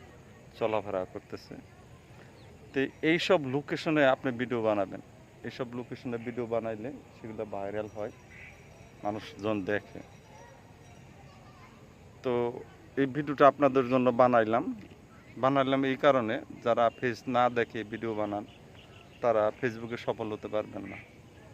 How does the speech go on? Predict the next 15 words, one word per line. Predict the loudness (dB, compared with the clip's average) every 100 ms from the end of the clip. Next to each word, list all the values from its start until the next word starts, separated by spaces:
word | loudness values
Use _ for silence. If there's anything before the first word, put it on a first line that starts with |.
| -20 -20 -20 -20 0
পারবেন | 2 4 2 -2
না। | -4 -8 -8
আমি | -6 -4
স্বপন | -4 -4 -2 -4
সরকার | -4 0 0 0
দীর্ঘ | -4 -2 0
অভিজ্ঞতায় | 0 -2 -6 -4 -2 0 4 4 2 -8 -20 -8
বলতেছি | -8 -8 -12 -12 -12 -6
যে | -4
আপনারা | -4 -4 -6 -8
সফল | -10 -10 -10
হতে | -10 -10
পারবেন | -12 -12 -16
না। | -16 -20 -20 -20 -20 -20 -20 -10 0
ভালো | 2 2